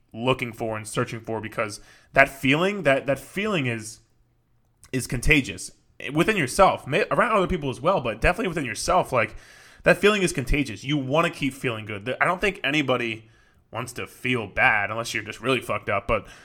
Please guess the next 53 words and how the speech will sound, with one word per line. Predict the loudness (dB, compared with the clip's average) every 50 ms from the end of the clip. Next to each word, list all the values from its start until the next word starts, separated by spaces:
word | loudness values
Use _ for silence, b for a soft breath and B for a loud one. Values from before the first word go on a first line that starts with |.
| B B B B B 6
I | 6
don't | 6 6
think | 6 4
anybody | 4 4 4 4 4
wants | 2 0 0
to | -4
feel | -8 -6 -2 0 2 2 2
bad. | 2 4 4 4 6 4 4 2 0
And | -2 -4
it | -2 0 2 4
almost | 4 4 2 0 -2 0
takes | 4 4 4 4 4 2 -2
you | 0 -2 -2
to | -2 0 0 0 0 0 -2 -10 b b b b b b b b
feel | b 0 4 6 6 6 4
good | 2 2 2 2 2 2 0 -4 0
by | 6 8 8 8 8
taking | 8 10 10 10 10 8 4 0 0
the | 2 4 6
action | 6 6 6 6 2 -4 -8 -8
to | -8 -8
go | -6 -6
to | -6 -6
the | -8
gym, | -6 -6 -6 -4 -4
by | -4 -2 2
taking | 4 6 6 6 4 0
the | 0 2 2
action | 2 0 -2 -4 -12
to | -10 -6
count | -4 -4 -4
your | -4 -4
calories, | 0 2 2 2 2 -2 -6
by | -8
taking | -6 -2 -2 -2 -2
the | 0 0
action | 0 0 0 -4 -8 -12
to | -10 -8
eat | -6 -6 -4 -2
better. | -2 -2 -2 -2
Like, | -2 -2 -2 -4 -6 b b b b b b b b b -2
it | 0 0 0 4
takes | 6 8 8 8 6 2 -2
that | 0 2 2 2 4 4
action | 4 4 4 4 0 -4 -6 -4
for | -4 -6
you | -6 -6
to | -6 -8
realize | -6 -4 -2 2 4 4 4 4 2
that | 0 -4
you | -6 -6
feel | -6 -4 -4 -2 -2 -2
better. | -2 0 0 2 2 2 0 0 -2